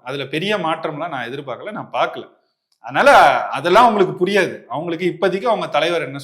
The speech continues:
சொல்றாரு, அவர் திரையில இருக்கும்போது அவர் என்ன சொன்னாலும் அதை அப்படியே பண்ணுவாங்க.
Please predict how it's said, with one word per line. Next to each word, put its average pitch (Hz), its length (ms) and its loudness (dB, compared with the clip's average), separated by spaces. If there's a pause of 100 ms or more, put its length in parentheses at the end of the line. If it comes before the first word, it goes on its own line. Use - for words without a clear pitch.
சொல்றாரு, 107 320 -20 (500)
அவர் 165 240 -2
திரையில 208 340 4
இருக்கும்போது 185 380 0
அவர் 196 140 4
என்ன 180 200 -2
சொன்னாலும் 170 400 -8
அதை 156 200 -2
அப்படியே 139 460 -6 (260)
பண்ணுவாங்க. 135 540 -10